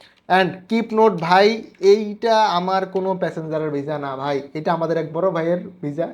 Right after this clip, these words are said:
ওনার এজেন্সি আছে, আমার খুবই ক্লোজ ইমরান ভাই। তো উনার হচ্ছে যে, আহ, ডেস্টিনেশন ট্রাভেলস খিলক্ষেতের, খুবই ভদ্রলোক, জেন্টলম্যান, ও-, ওনার through-তে এই ভিসাটা পাওয়া। আবার ভাইবেন না যে রাকিব ভাইয়ের ভিসা, এটা আমার ভিসা নাই। আপনারা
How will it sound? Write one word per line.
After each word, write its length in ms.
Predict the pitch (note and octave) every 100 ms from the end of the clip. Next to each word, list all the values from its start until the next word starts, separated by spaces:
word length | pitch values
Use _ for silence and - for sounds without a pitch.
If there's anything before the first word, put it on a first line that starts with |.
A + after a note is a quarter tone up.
| -
ওনার 300 | C#3+ D3+ D3+
এজেন্সি 360 | D3+ D#3+ E3
আছে, 240 | D3 - F3 - _ _
আমার 120 | D3
খুবই 180 | D3 E3+
ক্লোজ 280 | F3 E3 F3 - _ -
ইমরান 260 | D3+ D#3
ভাই। 280 | C#3+ E3+ - _ _ _
তো 160 | D3+ -
উনার 360 | F#3 F#3 F#3+ F#3+
হচ্ছে 300 | F3+ F3+ F#3
যে, 300 | G3+ C4 - - _
আহ, 320 | C3+ C3 C3 C3+
ডেস্টিনেশন 360 | E3+ G3+ F3+
ট্রাভেলস 320 | F3 C#3+ D#3+ -
খিলক্ষেতের, 480 | D#3 C#3+ C#3+ G#3 B3 _ _ _ _ _ _ _
খুবই 140 | F#3
ভদ্রলোক, 420 | F#3 D#3+ E3+ F3 F3+
জেন্টলম্যান, 500 | D#3 D#3 D#3 B3 - _ _ _ -
ও-, 180 | D#3 D#3+
ওনার 240 | E3 E3+ E3
through-তে 280 | E3 E3 E3+
এই 80 |
ভিসাটা 280 | D3+ D3+ D#3
পাওয়া। 280 | D3+ D3+ F3
আবার 160 | D3+ D#3+
ভাইবেন 260 | D#3+ E3+
না 80 | E3+
যে 60 | E3
রাকিব 300 | D#3 F#3 E3
ভাইয়ের 160 | D#3+
ভিসা, 200 | D3 D3
এটা 180 | D3+ D#3
আমার 220 | E3 F3
ভিসা 240 | E3 E3 F3
নাই। 140 | F#3+
আপনারা 480 | E3 F#3 G3 G3